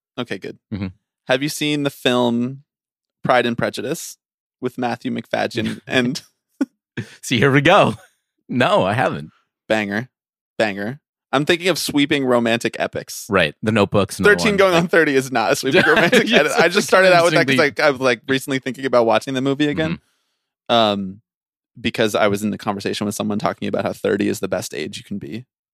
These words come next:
Speaker 1: Like, thirty is the best age to be, which is, like, a core tenet of
Speaker 2: Mm-hmm.
Speaker 1: Thirteen Going on Thirty.
Speaker 2: Right.
Speaker 1: Thirty, flirty, and thriving.
Speaker 2: Yeah.
Speaker 1: You know? Uh, anyway. <laughs> You haven't seen The Notebook?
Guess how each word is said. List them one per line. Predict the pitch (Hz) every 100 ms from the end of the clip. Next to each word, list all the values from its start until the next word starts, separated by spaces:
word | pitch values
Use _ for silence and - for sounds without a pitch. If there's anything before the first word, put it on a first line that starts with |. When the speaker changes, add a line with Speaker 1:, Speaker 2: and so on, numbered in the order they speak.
| _ _ _ _ _
Speaker 1:
Like, | 113
thirty | - 120 104
is | -
the |
best | - 71 - -
age | - -
to | -
be, | 90 101 _ _ -
which | -
is, | 107
like, | 101
a | 104
core | - 101
tenet | - - 98 - _ -
of | 90
Speaker 2:
Mm-hmm. | 71 -
Speaker 1:
Thirteen | - -
Going | - -
on | -
Thirty. | - -
Speaker 2:
Right. | - - _ _
Speaker 1:
Thirty, | 107 98 -
flirty, | - 101 104
and | 107
thriving. | 113 110 120 147 _
Speaker 2:
Yeah. | - - _ _ -
Speaker 1:
You | 127
know? | 160 _ _ - _ _ _ 131
Uh, | 131 120 120 117
anyway. | 180 104 131 - -
<laughs> | 220 - - - 294 _ _ _ _ _ _ -
You | 180
haven't | 208
seen | 208
The | 151
Notebook? | 113 -